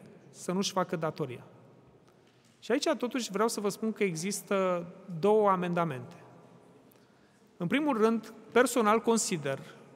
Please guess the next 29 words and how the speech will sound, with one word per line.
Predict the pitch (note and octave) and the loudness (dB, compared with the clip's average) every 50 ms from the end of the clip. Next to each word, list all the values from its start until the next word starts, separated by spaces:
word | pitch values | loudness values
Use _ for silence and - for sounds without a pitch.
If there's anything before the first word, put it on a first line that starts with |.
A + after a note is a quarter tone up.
| - - - | -20 -20 -2
că | - F3+ | 0 2
numărul | F3+ F#3+ A#3 C4 C4+ B3+ B3 A#3 A#3 A3+ G#3 G3 F3+ E3 E3+ - - - - - | 2 4 4 4 4 4 4 2 2 0 -2 -4 -6 -10 -12 -14 -16 -20 -10 -2
acestor | - F3+ E3+ - A#3+ A#3 - - A3+ G#3+ | -2 0 0 0 -2 -2 2 2 2 2
pastori | G#3 - F#3+ D#3+ D#3 D#3 - - D#3+ D#3+ F#3 | 4 4 4 4 4 2 -2 -4 -4 0 0
este | G3 F#3+ F#3+ - - F#3 | -2 -2 -2 -2 -2 0
mult | F3+ F3 F#3 G#3+ B3 A#3+ - | 0 2 2 2 0 0 -2
mai | - B3 B3 B3+ | -2 0 0 2
mic | A#3+ G#3 D#3+ D3+ D3 - - - - - - - - - - - - - - - - - - _ _ _ _ _ _ _ | 2 0 0 -2 -4 -8 -16 -18 -18 -20 -20 -20 -20 -20 -20 -20 -20 -20 -20 -20 -20 -20 -20 _ _ _ _ _ _ _
decât | D#3+ F#3 F#3+ F#3 - B3+ A#3+ - | 0 0 0 2 2 -2 -2 -2
internetul | - - A3+ G#3+ G#3 G3 - G3 F#3 A3 A#3 A3 B3 G#3+ | -6 -4 -2 -2 0 2 0 0 0 0 -2 0 0 0
ne | G3+ G3 | 0 0
face | F3+ - G3+ G3 F#3+ | 2 2 0 0 0
să | E3+ - F3+ | -4 -4 -6
credem. | D#3+ - F3 D3 C3 B2+ A#2+ A#2 - - - - - - - - - - - - - _ - - _ _ _ _ - _ _ _ _ _ - - - _ - - _ _ _ _ _ _ _ _ - | -6 -4 -4 -4 -4 -6 -12 -14 -16 -20 -20 -20 -20 -20 -20 -20 -20 -20 -20 -20 -20 _ -20 -20 _ _ _ _ -20 _ _ _ _ _ -20 -20 -20 _ -20 -20 _ _ _ _ _ _ _ _ 4
Astăzi, | G#3 B3+ - - D4+ - - | 4 6 6 0 -4 -2 0
pe | - C#4 | 2 2
internet, | B3+ A#3 G#3+ - G#3 F#3 G3+ A3+ A#3+ - - - - - - - - - - - - - - - | 2 2 4 2 4 4 4 2 2 0 -4 -12 -14 -14 -14 -16 -18 -20 -20 -20 -20 -20 -20 -18
citim | - - - G#3 - B3+ A#3 | -10 -6 -6 0 2 2 4
multe | A#3 B3 B3 A#3 A#3 | 6 4 4 4 4
lucruri | G3+ F3+ D#3 - - B2 A#2 - - - - - - - | 2 2 2 -2 -6 -10 -12 -12 -18 -20 -20 -20 -20 -4
care | - G#3 G3 G3 | 0 2 4 6
lovesc | G3+ G#3 G#3 G3 F#3 A#3 A#3+ A#3 - - - - - - | 6 6 6 6 6 4 4 4 0 -6 -8 -14 -4 0
atât | G3+ G3 G3 C4 A3+ - | 0 2 2 0 0 2
în | A#3+ G#3+ | 0 0
biserică, | F#3+ F#3+ F3+ - A#3 A#3 A#3 A#3+ A#3 A3 | 0 -2 0 4 4 4 4 4 -2 0
cât | G3+ A3+ G3 - | -2 -2 -4 -2
și | - A3 | -2 0
în | G#3 G3 | 0 2
pastori. | G3 E3+ C#3 B2 - - - - - | 2 2 0 0 -4 -10 -14 -14 -14